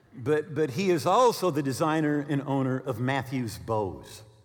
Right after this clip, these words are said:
And I shoot a Matthews, Jeannie shoots a Matthews, our kids shoot Matthews,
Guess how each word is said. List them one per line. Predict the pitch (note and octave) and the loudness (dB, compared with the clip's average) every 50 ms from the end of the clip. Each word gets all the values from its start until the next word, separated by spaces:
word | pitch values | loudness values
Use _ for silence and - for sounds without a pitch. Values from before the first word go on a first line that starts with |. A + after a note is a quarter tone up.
| _ _ _ _ _ _ _ _ _ _ _ _ _ _ _ _ _ _ _ _ _ _ _ _ _ - | _ _ _ _ _ _ _ _ _ _ _ _ _ _ _ _ _ _ _ _ _ _ _ _ _ -6
And | A2+ A2+ | -4 0
I | B2 D3 D#3+ | 0 0 0
shoot | D3 - - - - D3 C#3 | -2 -4 -6 -4 -2 -2 -2
a | B2+ | 0
Matthews, | A#2+ A#2+ B2+ B2+ C3 B2+ - - B2 B2+ B2 A2+ - | -2 0 0 -2 -2 -4 -4 -6 -6 -4 -6 -6 -8
Jeannie | - - C3 C3 A#2+ B2+ | -6 -4 -4 -2 -2 -4
shoots | B2 - C3 A2+ B2 - | -4 -6 -8 -10 -8 -8
a | B2 | -6
Matthews, | A2+ A#2+ A2+ A2+ A2 A2+ A#2 A2+ A2+ A2+ A2 G#2 A2 | -6 -4 -4 -6 -6 -8 -8 -8 -8 -8 -8 -10 -12
our | - G2 F2+ | -14 -14 -14
kids | - - - D3+ B2 - | -8 -6 -4 -4 -4 -6
shoot | - - C3+ A#2+ A2+ A2+ | -10 -12 -12 -12 -10 -8
Matthews, | A#2 A#2 A2 G#2+ G#2 A#2 A2+ A2 G#2+ G#2+ G#2+ | -8 -8 -8 -8 -10 -10 -10 -10 -10 -12 -14